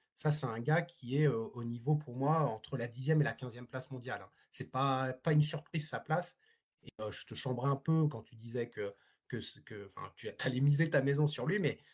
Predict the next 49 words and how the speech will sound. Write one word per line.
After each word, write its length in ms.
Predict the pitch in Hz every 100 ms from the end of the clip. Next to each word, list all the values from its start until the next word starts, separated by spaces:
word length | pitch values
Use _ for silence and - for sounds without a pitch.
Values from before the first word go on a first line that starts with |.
| _
mais 80 | -
je 100 | 104
pense 240 | 147 165 -
que, 100 | 131
euh, 240 | 113 110
là, 260 | 131 180 -
on 160 | 131
a 120 | 127 147
clairement 600 | 147 135 135 147 175 - _ -
une, 280 | 127 123 113 110 113
une 180 | 127 127
révélation 720 | 117 127 131 151 131 - 160
pour 140 | -
cette 100 | -
année, 180 | - 190
parce 140 | 165
que 80 | -
ce 140 | 110 113
gars, 320 | 151 175 113
euh, 140 | 104 - _ _ _ - -
sort 360 | 127 113 -
quasiment 480 | - 135 131 143 180
de, 180 | 135 117
de 140 | 110
nulle 220 | 117 156
part. 200 | 165 170 101
Il 80 | 95
a 20 |
fait 140 | -
un 120 | 104 -
peu 120 | 135
de 120 | 120
Coupe 220 | 110 - -
Conti, 420 | 113 - 160 135
et 80 | 104
là, 160 | 117
d'ailleurs, 340 | 104 107 135 107
il, 100 | 104
il 120 | 113
en 80 | 110
revient 260 | - 120 120
dans, 140 | 110 104
d'une, 240 | 117 196 180
mais 180 | 104 - _ -
c'est 180 | -
pas 140 | - 127
non 140 | 110
plus 260 | - 165 156
un, 200 | -